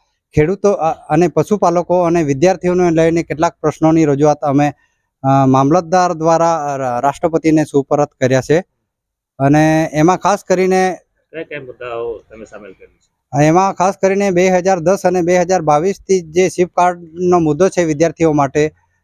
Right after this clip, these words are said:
Speaker 1: જે ચાલુ વર્ષ દરમિયાન બે હજાર ચોવીસમાં, જે શૈક્ષણિક વર્ષ બે હજાર ચોવીસ પચીસમાં, અ, કેન્દ્ર સરકાર દ્વારા જે, અ, ફ્રી સીપ કાર્ડની સુવિધા આપવામાં આવતી હતી તે બે હજાર ચોવીસમાં, અ,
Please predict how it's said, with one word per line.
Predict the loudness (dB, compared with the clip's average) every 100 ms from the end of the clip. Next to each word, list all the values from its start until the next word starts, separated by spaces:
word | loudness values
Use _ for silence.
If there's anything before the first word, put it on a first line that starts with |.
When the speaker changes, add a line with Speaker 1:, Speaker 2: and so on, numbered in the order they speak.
| _ _ 0
Speaker 1:
જે | 2 2
ચાલુ | 2 2 2
વર્ષ | 0 0
દરમિયાન | 0 2 2
બે | 2
હજાર | 2 2 0
ચોવીસમાં, | 0 0 0 0 0 0 -6
જે | -8 -10
શૈક્ષણિક | -6 -4 0 -2 0
વર્ષ | -2 -2
બે | 0 0
હજાર | 2 0
ચોવીસ | 0 -2 -2
પચીસમાં, | -4 -2 -4 0 0 0 -6 _ _ -4
અ, | 0 2 2 0 -6 _ _ _ _ -2
કેન્દ્ર | 2 2 0 -2
સરકાર | -4 0 0
દ્વારા | 0 0 2 0
જે, | 0 -2 -2 -6 _ _ _ -6
અ, | 0 0 0
ફ્રી | -4 _ 0 2
સીપ | -2 0
કાર્ડની | 0 0 -2
સુવિધા | -2 0 2
આપવામાં | 0 0 0 2
આવતી | 0 0 -2
હતી | 0 -2
તે | 0 0 -2
બે | -2 0 2
હજાર | 2 -2
ચોવીસમાં, | 0 -2 -2 0 0 2 -2 -6
અ, | -10